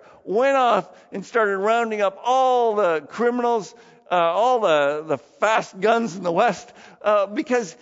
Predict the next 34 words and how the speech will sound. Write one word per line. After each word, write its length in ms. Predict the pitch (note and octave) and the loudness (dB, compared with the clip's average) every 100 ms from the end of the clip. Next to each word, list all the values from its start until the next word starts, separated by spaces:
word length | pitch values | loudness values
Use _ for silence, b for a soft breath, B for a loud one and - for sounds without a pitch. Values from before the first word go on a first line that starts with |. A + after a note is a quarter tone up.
| B | B
he 120 | - D#4+ | -6 0
had 200 | B3 A3 | 2 2
absolutely 540 | B3 - C4 C4 B3+ | 0 -2 -10 -10 -4
no 160 | C4+ C4+ | -2 -2
fear 380 | C4+ D#4 B3+ | -2 0 0
anymore. 380 | G3+ D#3 C3+ A2+ | 0 -2 -4 -4
You 120 | D3+ | -4
know, 100 | F#3+ | -2
I 160 | F#3+ F3+ | -2 -2
mean, 320 | G#3 G3+ F3+ b b b b | -6 -8 -10 b b b b
if 120 | G#3 F3+ | -10 -8
he 180 | A3+ | -8
died, 520 | G3+ F#3+ D4 A#3 A3 G#3 | -2 2 4 2 0 0
well, 460 | F3+ B3+ F#3 C#3 | 0 0 -2 -2
you 80 | D3 | -4
know, 220 | E3 E3+ | -4 -6
no 180 | C#3+ F3 | -4 -6
big 280 | F3 F#3+ D#3 | -4 -6 -6
deal. 500 | E3+ C#4+ B2 G2+ - b b - | -6 -4 -6 -6 -18 b b -6
Uh, 360 | E3 D3+ D3 C#3+ | -2 0 -2 -4
so 280 | - G3+ | -2 0
he, 240 | F#3 F#3 D#3 | 0 -2 -6
I 120 | E3 | -6
mean, 180 | E3+ E3+ | -6 -8
he 80 | F#3+ | -8
was 120 | E3 | -10
gonna 140 | G#3 | -12
be 80 | F#3 | -12
dead 260 | E3 F3 F#3 | -6 -6 -6
in 60 | |
six 220 | - F3+ F3 | -10 -20 -10
months 240 | F#3 F3+ | -10 -8
anyway. 340 | G#3 G#3 B2+ | -10 -8 -10
So 320 | B2 F3 G3+ | -10 -10 -12